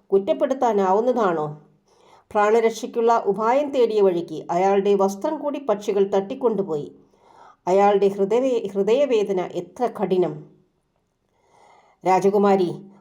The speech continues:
ബാഹുകൻ്റെ ഈ വാക്കുകൾ ഇവിടെ അറിയിക്കാൻ വേണ്ടിയാണ് ഞാനിങ്ങോട്ട് പോന്നത്.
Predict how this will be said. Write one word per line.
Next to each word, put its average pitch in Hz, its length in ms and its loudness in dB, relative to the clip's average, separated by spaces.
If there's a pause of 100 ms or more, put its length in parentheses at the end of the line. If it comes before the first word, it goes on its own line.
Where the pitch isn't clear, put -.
(120)
ബാഹുകൻ്റെ 233 560 2
ഈ 247 280 -2
വാക്കുകൾ 214 460 0
ഇവിടെ 208 300 0
അറിയിക്കാൻ 262 600 0
വേണ്ടിയാണ് 185 640 0
ഞാനിങ്ങോട്ട് 190 580 0
പോന്നത്. 156 540 -6